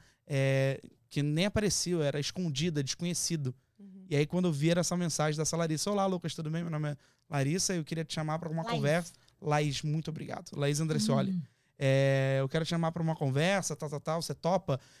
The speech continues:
Speaker 1: E aí eu respondi, ela falou, "Então vem agora, a gente tá aqui em Copacabana, eu, o diretor." E aí eu fui, fui com a Nara,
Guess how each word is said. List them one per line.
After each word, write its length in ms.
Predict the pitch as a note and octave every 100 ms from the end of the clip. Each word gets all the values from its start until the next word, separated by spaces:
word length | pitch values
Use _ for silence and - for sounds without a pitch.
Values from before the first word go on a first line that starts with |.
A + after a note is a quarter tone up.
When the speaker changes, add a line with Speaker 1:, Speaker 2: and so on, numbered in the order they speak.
| _ _ _
Speaker 1:
E 140 | D3
aí 140 | C#3+ D#3+
eu 80 | E3
respondi, 600 | F3+ - F3 D3 D3 F3+
ela 140 | F3+
falou, 180 | D#3+ F3+
"Então 180 | E3+ F3+
vem 140 | G3+
agora, 440 | G#3 D#3 D#3+ F#3+
a 20 | E3+
gente 160 | D#3
tá 60 | F3
aqui 100 | F3
em 40 |
Copacabana, 680 | F3 E3+ F#3 D#3+ D3 F3 F#3
eu, 120 | F3 F3+
o 40 |
diretor." 540 | E3 D#3 - D#3+ G3 - _ - -
E 120 | D#3+
aí 120 | D#3+ F3
eu 100 | F3+
fui, 220 | - F3
fui 140 | -
com 100 | -
a 40 | F3
Nara, 520 | F3 E3 F3+ F3+